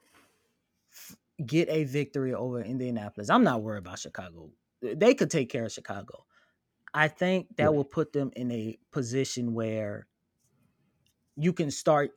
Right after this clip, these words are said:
Speaker 1: getting a sense, okay, there's a real possibility this <laughs> team can go to the playoffs. And not only that, it goes back to what I was talking about earlier of not, of, of building off of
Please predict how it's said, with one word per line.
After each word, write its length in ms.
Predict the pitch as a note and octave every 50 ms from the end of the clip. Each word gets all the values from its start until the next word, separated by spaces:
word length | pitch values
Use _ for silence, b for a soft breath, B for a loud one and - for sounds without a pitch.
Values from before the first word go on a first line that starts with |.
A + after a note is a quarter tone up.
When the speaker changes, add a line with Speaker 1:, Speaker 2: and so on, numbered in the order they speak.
| _ _ _ _ -
Speaker 1:
getting 320 | D#3 B2+ D#3 C#3+ D3 C#3+ C3+
a 100 | B2+ B2
sense, 320 | - - - C3+ A#2+ - -
okay, 500 | A#2+ B2+ A#2 - A#2+ G2+ F#2+ F#2 G2 - _ _ _ _ _ _ _ _ -
there's 200 | D#3+ G3 G#3+ G3+
a 80 | G3+
real 180 | F3+ F3+ F3 D#3+
possibility 600 | - E3 D3 C#3+ A#2+ B2+ C#3 C#3+ C#3 C3+ - C3+
this 200 | B2 B2+ B2+ -
<laughs> 80 | - -
team 200 | - E3 C#3+ C3+
can 140 | C3+ C3
go 140 | A#2+ A#2+ A#2+
to 140 | A#2 - A#2+
the 80 | A#2 -
playoffs. 380 | - B2+ A#2 G#2+ G#2 G2+ -
And 80 | A#2 A#2+
not 180 | C#3+ E3 E3+
only 240 | D#3+ D#3 D3 C#3 C3
that, 300 | A#2+ C#3+ D#3 D3+ C3 B B B B B
it 120 | - C#3+ C#3+
goes 260 | C3+ C#3+ C#3+ C3+ B2
back 280 | B2 C#3+ C#3+ C#3+ C#3
to 100 | - D3
what 120 | C3 C3 B2+
I 100 | B2 B2
was 120 | A#2+ A#2
talking 280 | - C3+ B2+ B2 - B2
about 260 | B2 A#2 A2+ A2+ -
earlier 440 | - D3 D3 D3+ D3+ C#3 B2+ B2 A2+
of 120 | A#2 A#2 A2+
not, 340 | A#2+ B2+ C3 C#3 C3+ - B B B B B B B B _ -
of, 220 | C#3+ C#3 C3+ A#2+ -
of 300 | C#3+ C3 A#2+ A2 A2 -
building 460 | - E3 F3+ F#3+ F3+ D#3 D#3 D3+ C#3 -
off 320 | B2+ C#3+ C#3+ C#3 - - C#3+
of 460 | C#3 B2+ B2 B2 A#2+ A#2+ A#2 -